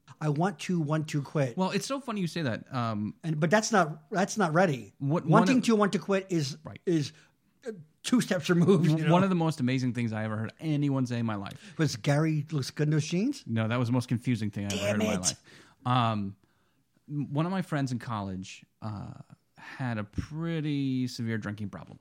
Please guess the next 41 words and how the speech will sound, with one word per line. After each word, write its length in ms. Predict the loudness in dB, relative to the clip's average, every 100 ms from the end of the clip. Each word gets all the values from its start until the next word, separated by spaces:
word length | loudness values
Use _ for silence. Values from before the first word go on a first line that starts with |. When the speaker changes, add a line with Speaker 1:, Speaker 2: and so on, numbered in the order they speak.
| _
Speaker 1:
Right. 200 | 2 4
Speaker 2:
And 160 | 4 2
not, 240 | 0 0
not 240 | 0 0
that 280 | -2 -6 -6
to 120 | -4
say 220 | -2 -2 -4
that 160 | -4 -10 _
I 200 | -4 -2
did 160 | -4 -4
not 200 | -2 0
as 80 |
well. 460 | 0 2 6 6 4 2
Um, 480 | 4 4 4 2 2
Speaker 1:
Uh, 200 | 2 0 0
Speaker 2:
I 100 | 0
still 200 | 0 -4
kinda 240 | -4 -4
do. 100 | 0
Speaker 1:
I 20 | 2
was 140 | 0
gonna 200 | 2 0
say 180 | 2 0
past 300 | 2 4 4
Speaker 2:
Um, 40 |
Speaker 1:
tense. 260 | 4 2 -2
<laughs> 220 | 2 6
Speaker 2:
but 200 | 8 6
anyway, 340 | 6 4 4 2
um, 440 | 0 0 0 -4 -8 _
Speaker 1:
What? 140 | -10 -10 _ _ _ -18 -18 _ _ -4 -2 -2
Speaker 2:
w-, 120 | -4 -8
we 280 | -4 0 0
kinda 340 | 2 0 2
sat 260 | 0 0 2
him 80 | 2
down. 180 | 4 2
We're 60 |
like, 180 | 0 0
"Look, 240 | 0 0
man, 500 | 2 2 2 2 -2